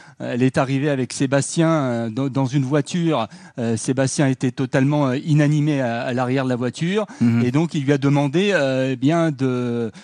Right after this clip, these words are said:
Speaker 1: d'enterrer le corps, d'en-, d'aller enterrer le corps, effectivement, euh, sur une plage, et, et donc, euh, lui, euh, dit-il, s'est, s'est exécuté.
Speaker 2: Et il s'est exécuté. Maître Ripper, encore une question. Qu'est-ce qu'elle dit, euh, l'autopsie de Sébastien Brun ?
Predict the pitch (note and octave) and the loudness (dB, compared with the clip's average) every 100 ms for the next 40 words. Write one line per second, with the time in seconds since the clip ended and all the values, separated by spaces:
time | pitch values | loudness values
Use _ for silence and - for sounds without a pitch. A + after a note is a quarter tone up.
0 | - B2 E3+ E3 E3 D3+ B2 D3+ E3+ - | -20 0 2 4 2 0 -2 -4 -4 -8
1 | C3+ C#3+ C#3 B2 C3 D3 C#3+ D3+ C#3+ B2 | -6 -2 0 0 0 0 0 -2 -2 -2
2 | D3+ D#3 C#3 A#2+ B2+ A2+ C3 C3 D3 A#2+ | -2 -2 -2 -4 -6 -4 -2 0 0 -2
3 | A2 - C#3 C3 C3+ C#3+ F#3+ B2 - - | -4 -2 0 0 2 0 0 -6 -10 -16
4 | - - A#2 C3+ C3 B2+ E3 E3+ C3 B2 | -16 -6 -4 -2 0 0 0 0 -2 -2
5 | C3+ F3 E3+ C3 A#2 A2+ G#2+ A#2+ - E3+ | -2 0 0 0 0 -2 -6 -8 -6 -6
6 | - C3 A#2 C3+ B2 B2 C3 C3+ A#2+ G#2+ | 0 2 2 0 0 0 -2 -4 -6 -8
7 | - A#2+ C#3+ B2 D3 D#3 B2+ B2+ C#3 - | -2 0 2 2 0 0 0 0 -2 0
8 | D#3 - - - C3+ D3+ C#3+ D3 D3+ C#3 | 0 0 -8 -2 0 2 0 2 2 2
9 | C3+ C#3+ C#3 C#3 - C#3+ D#3 - D3+ A2 | 2 0 0 -2 -2 -2 -2 -2 -2 0
10 | A#2+ B2+ F#2+ F#2+ G2 G2+ F#2 - G2+ F2+ | 0 0 0 -2 -2 -4 -6 -6 -4 -4
11 | F2+ F2+ - F#2+ F2+ F#2 | -4 -4 -4 -2 0 -2